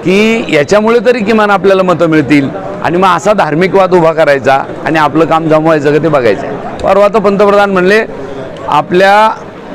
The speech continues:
आमच्या सगळ्यात सर्वश्रेष्ठ आमच्या समाजात, धर्मात काय असेल तर आमच्या माऊलीचं मंगळसूत्र आहे."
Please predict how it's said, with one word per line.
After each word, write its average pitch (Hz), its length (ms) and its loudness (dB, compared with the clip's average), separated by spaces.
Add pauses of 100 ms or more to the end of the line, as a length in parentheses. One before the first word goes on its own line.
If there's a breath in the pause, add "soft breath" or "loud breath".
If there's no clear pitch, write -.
(640)
आमच्या 165 680 2 (380)
सगळ्यात 147 300 2 (320)
सर्वश्रेष्ठ 156 640 0
आमच्या 156 280 -2
समाजात, 131 420 0
धर्मात 131 380 2 (100)
काय 139 160 2
असेल 120 280 0 (320)
तर 165 120 2 (180)
आमच्या 160 500 0
माऊलीचं 143 480 2
मंगळसूत्र 139 500 0
आहे." 101 100 -4